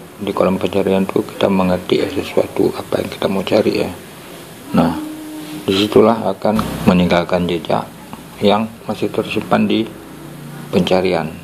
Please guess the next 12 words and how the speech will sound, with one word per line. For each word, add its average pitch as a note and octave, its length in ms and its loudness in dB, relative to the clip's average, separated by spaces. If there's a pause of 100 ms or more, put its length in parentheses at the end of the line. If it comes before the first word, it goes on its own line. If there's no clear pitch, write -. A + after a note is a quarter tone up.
(120)
Nah, F#2 320 -4
ini F#2+ 80 4
contohnya F#2 520 2 (120)
ya. G2+ 60 0 (500)
Kita G2 160 0
klik - 240 2
pencarian. F#2 720 6 (960)
Nah, F#2+ 240 4 (880)
di G#2+ 80 -8
sana G#2+ 320 4
akan G#2 240 2
tersimpan G2+ 560 4